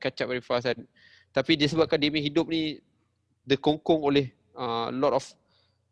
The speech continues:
uh, cultural punya, apa ni,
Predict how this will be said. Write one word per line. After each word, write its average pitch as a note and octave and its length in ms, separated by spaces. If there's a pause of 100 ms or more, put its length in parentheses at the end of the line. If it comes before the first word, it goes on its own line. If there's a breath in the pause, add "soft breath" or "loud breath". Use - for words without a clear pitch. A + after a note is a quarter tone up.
(180)
uh, A#2 480 (160)
cultural C#3+ 640
punya, C#3 560
apa C3+ 80
ni, E3 160